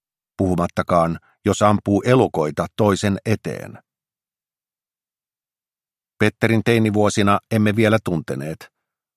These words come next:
Olin jo jättänyt koulupolitiikan, suorittanut asepalveluksen ja mennyt oikeisiin töihin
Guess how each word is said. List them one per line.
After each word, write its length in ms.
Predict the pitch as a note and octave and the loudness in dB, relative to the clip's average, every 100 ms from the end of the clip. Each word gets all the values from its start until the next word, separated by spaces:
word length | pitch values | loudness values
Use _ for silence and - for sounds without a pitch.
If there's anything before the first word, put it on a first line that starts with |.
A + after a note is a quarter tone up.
| _ B2 | _ 0
Olin 280 | E3 D3 | 2 2
jo 120 | C#3+ D3 | 2 2
jättänyt 400 | E3+ - B2+ B2+ - | 2 0 0 0 2
koulupolitiikan, 1000 | D3+ C3+ - F2+ E2 F2+ E2 F2 E2+ - _ _ | 2 2 0 -2 -2 -2 -2 0 -2 -4 _ _
suorittanut 600 | - G#2 G#2 G2+ G#2 G2+ G#2 | -2 2 2 0 -2 0 0
asepalveluksen 960 | G#2+ A2 - G2 G2 F#2+ - G2 F#2+ - _ _ - | 0 0 0 0 0 -4 -2 -2 -2 -6 _ _ -2
ja 80 | A#2 | 2
mennyt 360 | B2+ A#2+ - - | 2 0 -4 -4
oikeisiin 560 | C3 E3 - A#2+ - A#2 | 2 2 2 -2 0 -2
töihin 400 | - C3+ F2+ D#2+ | 0 0 0 -4